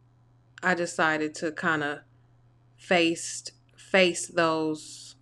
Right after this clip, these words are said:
those triggers head on and work on myself. And man, you really come to realize that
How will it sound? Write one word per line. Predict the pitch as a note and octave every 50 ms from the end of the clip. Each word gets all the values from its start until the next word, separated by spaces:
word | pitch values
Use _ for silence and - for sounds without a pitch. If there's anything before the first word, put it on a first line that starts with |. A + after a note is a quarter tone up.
| _ _ _ _ _ _ _ -
those | F#3+ F3 E3 E3 E3 -
triggers | - - F#3 E3+ E3 E3 D#3 D#3 -
head | - D#3 D3 D3
on | D3 C#3+ - B1+ - - - - -
and | E3 E3
work | E3 E3 D#3 D3+ -
on | D#3+ D3
myself. | C#3+ - - - - - - - - _ _ _ _ _ _ _ _ - - _ _ _ _ _ _ _ - -
And | - F3 F3+ F3 F3 E3 E3 E3 E3 E3 E3+ - - _ _ _ _ _ _ _ _ _ _ _ _ _ _ _ _ _ _ _ _ _ _ _ -
man, | - F3 F3+ F#3 F#3 F3+ D#3+ - D#2 - _ _ _ _ _ _ _ _ - _ _ _ _ _ _ _ _ _ _ _ _ _
you | - - F#3+ G3 F#3
really | F#3+ G3+ G3+ G3 F#3+ F3+
come | - G3+ F#3+ E3+ F3
to | F3 - F3
realize | D#3+ D#3+ E3+ F3 E3+ E3+ E3 D#3 D3 C#3+ D3 D3 D3 D3+ -
that | - D#3 D3+ D3 D3 C#3+ C#3+ C3+ -